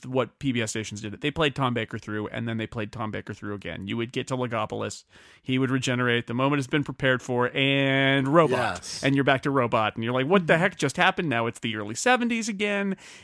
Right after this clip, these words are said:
Speaker 1: And, and you
Speaker 2: Yes.
Speaker 1: just cycle through those kind of endlessly.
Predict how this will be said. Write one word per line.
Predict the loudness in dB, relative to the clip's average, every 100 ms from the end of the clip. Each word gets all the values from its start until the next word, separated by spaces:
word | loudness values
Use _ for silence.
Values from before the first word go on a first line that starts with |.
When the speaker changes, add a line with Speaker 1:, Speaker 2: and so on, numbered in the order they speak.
| 0
Speaker 1:
And, | 4 4 4
and | 6 6
you | 4
Speaker 2:
Yes. |
Speaker 1:
just | 2 4
cycle | 4 2 -2
through | -2 2 4
those | 2
kind | 0 -2
of | 0
endlessly. | 0 0 -2 -2 -2